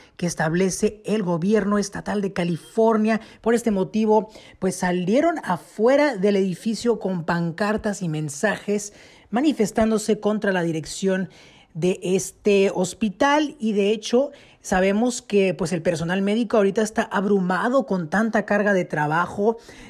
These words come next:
De hecho, en esta clínica hay cuarenta y ocho camas de cuidados intensivos y treinta y cinco de ellas, al parecer, están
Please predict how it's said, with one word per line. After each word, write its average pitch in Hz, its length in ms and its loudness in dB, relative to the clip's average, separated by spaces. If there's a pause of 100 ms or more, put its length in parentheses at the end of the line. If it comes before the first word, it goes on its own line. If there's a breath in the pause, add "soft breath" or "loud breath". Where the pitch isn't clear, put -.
De 180 140 -2
hecho, 208 240 0 (100)
en 175 280 -2
esta 247 320 0
clínica 214 560 0
hay 190 140 -2
cuarenta 190 500 0
y 180 200 -8
ocho 262 520 0 (120)
camas 220 540 0 (260 loud breath)
de 170 80 -6
cuidados 180 520 -2
intensivos 190 880 -4 (300 loud breath)
y 185 100 -6
treinta 208 300 0
y 208 60 0
cinco 269 340 0
de 285 100 0
ellas, 226 580 2 (160)
al 170 140 -6
parecer, 175 420 0
están 220 280 0